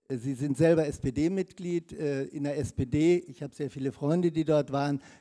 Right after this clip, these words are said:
kann man sich ziemlich genau ausrechnen, welche Schritte man tun muss, um Karriere zu machen.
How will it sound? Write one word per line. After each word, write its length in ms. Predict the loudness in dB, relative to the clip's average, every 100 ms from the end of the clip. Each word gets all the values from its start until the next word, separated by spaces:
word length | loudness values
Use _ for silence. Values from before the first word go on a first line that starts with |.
| 2
kann 160 | 6
man 180 | 6 4
sich 220 | 2 0
ziemlich 320 | 4 6 6 2
genau 300 | -2 0 2
ausrechnen, 720 | 4 4 4 0 0 0 2
welche 320 | 2 2 -2
Schritte 320 | -2 -2 0
man 220 | 0 0
tun 280 | -2 -2 0
muss, 240 | 0 0 -2
um 180 | -6
Karriere 520 | -4 -2 2 4 4 2
zu 160 | -2
machen. 340 | -2 -4 -6